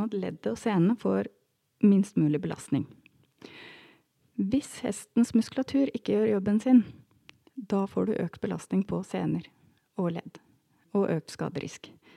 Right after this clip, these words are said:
Så min jobb som veterinærkiropraktor, det er å gå inn og prøve å få muskulaturen til å jobbe så riktig den kan.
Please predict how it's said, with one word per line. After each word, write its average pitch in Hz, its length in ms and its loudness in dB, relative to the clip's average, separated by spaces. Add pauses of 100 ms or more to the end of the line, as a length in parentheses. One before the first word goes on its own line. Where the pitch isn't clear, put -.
(160)
Så - 180 0
min 247 320 8
jobb 175 240 6 (200)
som - 200 -2
veterinærkiropraktor, 185 1000 -2 (580)
det 208 220 -2
er 180 240 -2
å 220 60 0
gå 220 180 2
inn 170 100 2
og 208 100 -4
prøve 185 280 0
å - 20 -14
få 175 140 0
muskulaturen 175 520 -2
til 208 120 -2
å 196 60 0
jobbe 170 100 -4
så - 120 -6
riktig - 280 -6
den 233 140 2
kan. 285 320 2